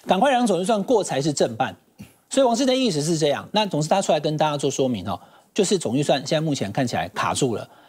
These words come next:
那你要回过头来看行政院要怎么做啊？哈，行政院如果不动的话，你就没有办法。但一，一直以来哈，就是你要看到现在目前在这个整个蓝绿的这个对抗当中哦，要看谁先愿意退啦。照理讲，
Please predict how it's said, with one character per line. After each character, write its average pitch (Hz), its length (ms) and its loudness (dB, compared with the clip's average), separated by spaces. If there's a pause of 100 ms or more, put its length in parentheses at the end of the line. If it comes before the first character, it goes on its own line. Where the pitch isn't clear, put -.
那 254 100 2
你 220 60 2
要 233 80 4
回 185 120 0
过 247 100 2
头 180 120 0
来 156 180 2
看 185 140 -2
行 151 160 -4
政 160 80 2
院 160 100 0
要 160 60 -2
怎 123 100 -6
么 95 100 -6
做 107 220 0
啊？ 95 80 -2
哈， 98 140 -6
行 170 120 2
政 196 40 4
院 226 100 4
如 208 60 0
果 160 80 0
不 147 100 -4
动 180 180 2
的 160 60 -4
话， 165 140 2
你 - 40 -8
就 185 120 -2
没 139 80 0
有 113 80 -2
办 110 200 0
法。 104 200 -6 (340)
但 302 180 2 (200)
一， 247 260 2
一 277 120 4
直 254 120 0
以 147 140 2
来 120 180 2
哈， 127 160 0
就 185 100 0
是 190 200 2 (220)
你 170 80 2
要 220 100 4
看 262 120 2
到 254 120 4
现 262 100 2
在 254 60 2
目 262 120 2
前 156 220 0
在 202 160 2
这 180 100 0
个 165 160 2 (360)
整 160 180 2
个 165 140 4
蓝 165 260 0
绿 233 140 2
的 160 120 2
这 170 80 0
个 165 60 2
对 208 160 2
抗 170 160 -4
当 147 160 -2
中 139 240 -2
哦， 113 140 -8 (300)
要 277 80 4
看 294 140 2
谁 151 160 2
先 185 140 0
愿 190 160 -2
意 165 120 0
退 - 280 0
啦。 - 180 -14 (440)
照 330 140 4
理 202 180 2
讲， 156 200 0